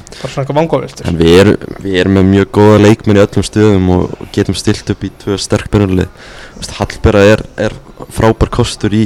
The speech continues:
Speaker 2: í vinstri bakverðinum og
Speaker 1: Mm.
Speaker 2: Sifi er frábær kostur í hægri bakverðinum. Það eru bara, út um allan völl eru bara geggjaðir kostir.
Speaker 1: En nú sást þú leikinn á móti Póllandi, Gummi.
Speaker 2: Mm.
Speaker 1: Hvað fannst þér með Karolínu á, á vinstri kantinum?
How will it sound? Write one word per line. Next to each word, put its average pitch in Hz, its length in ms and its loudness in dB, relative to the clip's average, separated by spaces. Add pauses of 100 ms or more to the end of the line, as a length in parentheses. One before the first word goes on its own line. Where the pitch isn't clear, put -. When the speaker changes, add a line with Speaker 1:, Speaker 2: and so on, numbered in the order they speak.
Speaker 2:
í - 80 -6
vinstri 101 240 -4
bakverðinum 104 380 -2
og - 20 -6
Speaker 1:
Mm. 120 60 -6
Speaker 2:
Sifi 104 260 2
er - 80 -4
frábær 104 320 0
kostur - 320 -4
í 104 80 0
hægri 101 160 -2
bakverðinum. 92 480 -4 (760)
Það - 120 -2
eru - 180 0
bara, 98 200 2 (500)
út 107 180 0
um 107 80 4
allan 110 320 2
völl 113 240 0 (200)
eru 107 180 0
bara - 160 -2
geggjaðir 107 320 -2
kostir. - 260 -6 (180)
Speaker 1:
En 143 120 -6
nú 160 160 2 (180)
sást 175 240 0
þú 165 160 0
leikinn 151 220 0
á - 20 -4
móti 143 160 -6
Póllandi, 135 400 0
Gummi. 127 320 -4 (160)
Speaker 2:
Mm. 95 160 -10
Speaker 1:
Hvað 151 80 -2
fannst 156 160 0
þér 156 140 -2
með 147 100 -2
Karolínu 147 560 0
á, 139 40 0 (120)
á 147 80 -2
vinstri 147 260 -4
kantinum? 135 300 -8